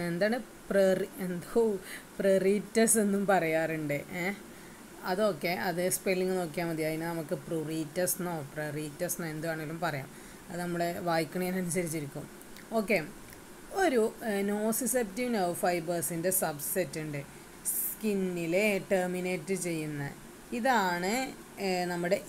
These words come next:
ഇച്ചിങ്ങിന്, ഇതോ അ-, ഒന്നോ അതിൽ കൂടുതലോ കെമിക്കൽസിനോട് റെസ്പോണ്ട് ചെയ്യുന്ന ഒരു നോസിസെപ്റ്റീവ്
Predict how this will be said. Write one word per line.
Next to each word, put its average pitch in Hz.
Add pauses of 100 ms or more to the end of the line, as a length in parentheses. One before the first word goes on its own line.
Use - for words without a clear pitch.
ഇച്ചിങ്ങിന്, 196 (200)
ഇതോ 185
അ-, 214 (140)
ഒന്നോ 202 (100)
അതിൽ 208 (140)
കൂടുതലോ 180 (140)
കെമിക്കൽസിനോട് 175 (520)
റെസ്പോണ്ട് 220
ചെയ്യുന്ന 180 (100)
ഒരു 196
നോസിസെപ്റ്റീവ് 202